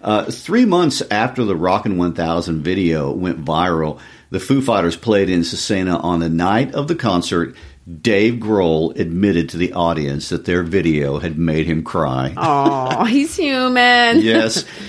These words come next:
Speaker 1: This group of musicians represent everything that, that f-, the Foo Fighters are giving back to the world. I mean, energy and passion and,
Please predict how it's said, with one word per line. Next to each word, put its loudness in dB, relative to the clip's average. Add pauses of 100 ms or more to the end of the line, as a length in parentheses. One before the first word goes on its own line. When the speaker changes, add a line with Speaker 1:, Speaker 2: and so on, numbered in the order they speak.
(140)
Speaker 1:
This 2
group 2
of 0
musicians 2
represent 0
everything 2
that, -2 (260)
that 4
f-, -18
the -4
Foo 0
Fighters 2
are 0
giving 2
back -2
to -8
the -2
world. 0
I 0
mean, 0
energy 2
and -4
passion -2
and, 0